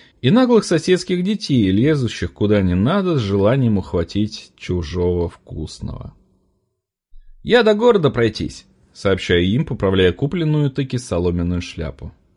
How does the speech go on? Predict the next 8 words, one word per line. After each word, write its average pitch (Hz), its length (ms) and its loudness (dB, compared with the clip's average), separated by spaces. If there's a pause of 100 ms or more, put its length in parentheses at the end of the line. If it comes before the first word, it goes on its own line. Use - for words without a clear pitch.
(720)
«Почки - 340 -6
все?» 139 480 -2 (400)
Интересуется 127 680 -4
тетя 127 280 -4
Песя, 127 360 -4
мешая 120 360 0
деревянной 110 440 0
ложкой. 104 480 -2